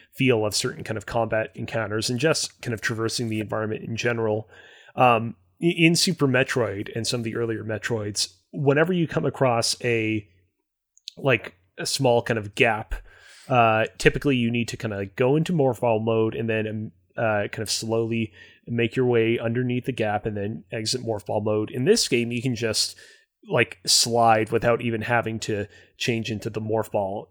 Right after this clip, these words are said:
So it's entirely, like, one sort of smooth,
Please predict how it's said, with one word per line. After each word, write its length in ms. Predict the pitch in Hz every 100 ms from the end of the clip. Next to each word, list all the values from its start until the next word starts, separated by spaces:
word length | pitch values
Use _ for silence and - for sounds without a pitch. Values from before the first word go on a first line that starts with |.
| -
So 300 | 135 117 107
it's 220 | 117 -
entirely, 680 | 120 113 120 117 107 104 - _ _ _ -
like, 220 | 123 -
one 320 | 120 117 113
sort 220 | - 113
of 60 | 104
smooth, 600 | - - 120 117 113